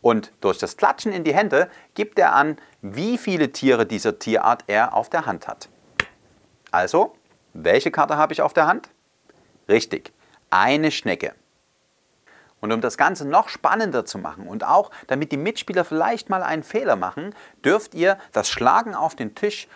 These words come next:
und das Klatschen in die Hände beliebig miteinander abwechseln.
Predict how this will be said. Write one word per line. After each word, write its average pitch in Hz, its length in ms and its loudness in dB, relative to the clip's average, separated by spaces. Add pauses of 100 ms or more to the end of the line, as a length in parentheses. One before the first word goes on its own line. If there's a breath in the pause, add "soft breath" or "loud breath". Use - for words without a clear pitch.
und 160 220 -2
das - 160 -8
Klatschen 156 380 -4
in 139 140 -6
die 127 120 -4
Hände 143 320 -2 (220 loud breath)
beliebig 175 680 -4
miteinander 120 640 -2
abwechseln. - 560 -6